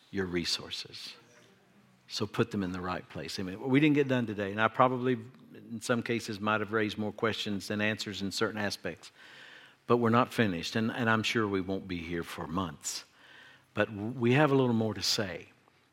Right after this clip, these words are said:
and I hope you'll listen, because God wants to get you out of the rat race.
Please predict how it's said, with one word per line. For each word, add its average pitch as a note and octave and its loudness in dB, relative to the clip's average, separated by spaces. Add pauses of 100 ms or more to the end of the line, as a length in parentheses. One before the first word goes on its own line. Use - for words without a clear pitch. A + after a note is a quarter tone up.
(120)
and A#2 0
I A#2+ 4
hope B2+ 2
you'll A2+ 2
listen, F#2+ -4 (720)
because A2 0
God C#3+ 6
wants C#3+ -2
to A#2+ -8
get B2+ 0
you B2 2
out A#2 2
of C3 -2
the C#3 -2
rat B2 2
race. B2+ -4